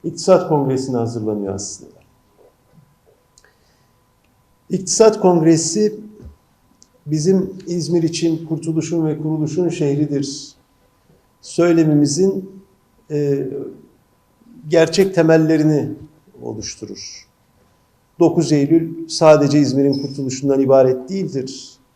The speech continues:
Bütün Türkiye'nin kurtuluşuna tekabül eder. E, kuruluştan kastımız da aslında Cumhuriyet'in, yeni kurulan o devletin iktisat politikalarının şekillendiği, oluştuğu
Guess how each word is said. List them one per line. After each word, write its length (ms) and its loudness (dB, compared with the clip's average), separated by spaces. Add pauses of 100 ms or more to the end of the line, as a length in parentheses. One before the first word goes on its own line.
(460)
Bütün 220 -4
Türkiye'nin 480 0
kurtuluşuna 560 -6
tekabül 500 -2
eder. 420 -4 (1120)
E, 180 -6
kuruluştan 640 0
kastımız 600 0
da 100 2
aslında 720 -2
Cumhuriyet'in, 920 -4 (840)
yeni 200 -2
kurulan 320 -2
o 180 -2
devletin 720 -2 (120)
iktisat 560 -4
politikalarının 800 -4
şekillendiği, 960 -4
oluştuğu 840 -2